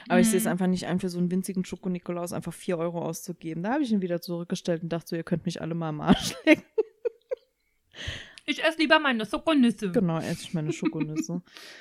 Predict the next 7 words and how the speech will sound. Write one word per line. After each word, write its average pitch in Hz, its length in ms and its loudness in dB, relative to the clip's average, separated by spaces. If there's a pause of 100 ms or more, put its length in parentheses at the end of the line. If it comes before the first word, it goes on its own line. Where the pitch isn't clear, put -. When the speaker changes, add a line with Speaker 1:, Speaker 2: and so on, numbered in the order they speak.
(500)
Speaker 1:
So 240 260 6
ist 220 260 6
es. 180 300 6 (160)
Speaker 2:
Mhm. 240 180 -4 (680)
Speaker 1:
So - 200 -12
ist 165 200 -12
es. 156 240 -12